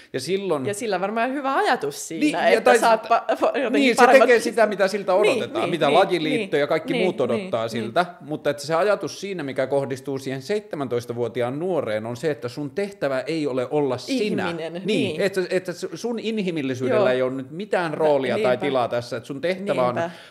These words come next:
Speaker 1: olla meidän kansan ja meidän
Speaker 2: Joo,
Speaker 1: liiton ja
Speaker 2: joo,
Speaker 1: meidän
Speaker 2: joo,
Speaker 1: lajin,
Speaker 2: joo.
Speaker 1: niinku, eduksi.
Speaker 2: Joo.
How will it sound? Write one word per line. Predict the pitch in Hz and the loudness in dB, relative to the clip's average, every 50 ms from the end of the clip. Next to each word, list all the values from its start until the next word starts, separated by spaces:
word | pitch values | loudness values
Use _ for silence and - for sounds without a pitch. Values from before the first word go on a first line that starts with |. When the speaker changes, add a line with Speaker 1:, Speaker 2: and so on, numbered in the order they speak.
| - | -2
Speaker 1:
olla | - 127 123 117 117 | 0 2 2 2 0
meidän | 113 107 104 98 90 92 95 98 - | -2 -2 -6 -8 -8 -10 -12 -10 -4
kansan | - 165 175 165 139 131 131 143 120 113 | 0 0 2 2 0 -2 -4 -4 -6 -4
ja | 117 113 | -4 -6
meidän | 110 110 107 101 104 95 98 - | -6 -6 -6 -6 -6 -6 -4 -2
Speaker 2:
Joo, | 240 - 240 | -2 0 2
Speaker 1:
liiton | 233 220 214 202 180 | 2 2 4 4 2
ja | 170 | 2
Speaker 2:
joo, | 170 165 | 2 0
Speaker 1:
meidän | - 117 110 110 110 - | 0 0 -2 -2 -4 -4
Speaker 2:
joo, | - 175 170 165 | -4 -2 0 2
Speaker 1:
lajin, | 160 175 185 175 160 151 131 127 | 2 2 2 2 0 -4 -4 -6
Speaker 2:
joo. | 135 - - 180 175 | -6 -4 -4 -4 -2
Speaker 1:
niinku, | 131 131 123 117 - - 123 120 - | -4 -4 -6 -8 -6 -8 -8 -6 -4
eduksi. | - 143 139 - 123 117 120 - - - 117 107 - - | -2 -2 0 0 -2 -6 -6 -8 -12 -10 -10 -10 -12 -10
Speaker 2:
Joo. | - 190 190 180 165 151 147 | -10 -8 -4 -2 -2 -2 -4